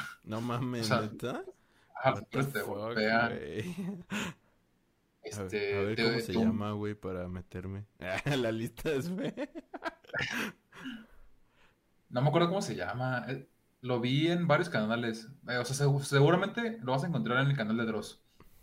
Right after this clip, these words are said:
Speaker 1: Mm. Sí, con
Speaker 2: Pero sí,
Speaker 1: poner
Speaker 2: sí.
Speaker 1: la, con poner escape room más extrema del
Speaker 2: Ajá.
Speaker 1: mundo, ah, te va a salir. Ok, sí,
Speaker 2: Ajá,
Speaker 1: sí.
Speaker 2: ándale.
Speaker 1: Ahí lo
Speaker 2: Sí.
Speaker 1: checamos.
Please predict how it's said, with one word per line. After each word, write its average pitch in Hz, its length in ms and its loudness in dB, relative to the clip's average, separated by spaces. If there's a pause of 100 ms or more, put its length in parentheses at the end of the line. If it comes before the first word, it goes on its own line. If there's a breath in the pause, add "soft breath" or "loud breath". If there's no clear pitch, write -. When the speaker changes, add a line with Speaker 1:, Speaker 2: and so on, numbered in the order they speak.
(260)
Speaker 1:
Mm. 95 260 -6 (880)
Sí, 151 280 -2 (100)
con 123 140 0
Speaker 2:
Pero 123 200 4
sí, 139 100 2
Speaker 1:
poner 147 180 2
Speaker 2:
sí. 123 80 4
Speaker 1:
la, 120 360 2 (260 loud breath)
con 110 160 -4
poner 127 320 0
escape 127 320 -2
room 143 280 -6
más 127 220 -4
extrema 110 500 -2
del 95 100 0
Speaker 2:
Ajá. 110 140 4
Speaker 1:
mundo, 85 380 -8
ah, 87 200 -8
te 95 100 -4
va 101 100 0
a 101 40 0
salir. 95 360 -4 (160)
Ok, - 160 -10 (240)
sí, - 140 -6
Speaker 2:
Ajá, 104 140 -2
Speaker 1:
sí. 98 200 -4
Speaker 2:
ándale. 92 320 -12 (360)
Speaker 1:
Ahí 104 80 -4
lo 107 100 -2
Speaker 2:
Sí. 110 40 -4
Speaker 1:
checamos. 85 500 -10